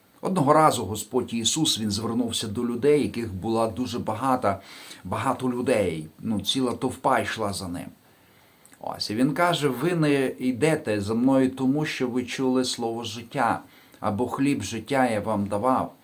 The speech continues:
і ви мали". Він каже, що ви шукаєте тому, що ви їли хліб.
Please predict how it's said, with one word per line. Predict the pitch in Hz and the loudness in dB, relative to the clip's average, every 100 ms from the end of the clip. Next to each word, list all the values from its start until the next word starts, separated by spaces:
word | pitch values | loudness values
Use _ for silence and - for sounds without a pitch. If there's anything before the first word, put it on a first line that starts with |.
| - | -10
і | 95 | -6
ви | 107 | -4
мали". | 117 127 101 78 - _ - - - | 0 0 -2 -6 -14 _ -20 -20 -8
Він | 101 110 | -6 -2
каже, | 117 110 110 | -2 -2 -4
що | - 127 120 120 | -2 0 0 -2
ви | 113 127 | -2 -4
шукаєте | 127 123 131 127 127 127 | -2 -4 2 2 2 -2
тому, | - 127 123 160 | -2 -2 0 0
що | - - 110 | -2 -4 -4
ви | 101 113 | -4 -4
їли | 98 107 104 | -4 -4 -4
хліб. | 113 - 143 107 - | -6 -4 -2 -2 -4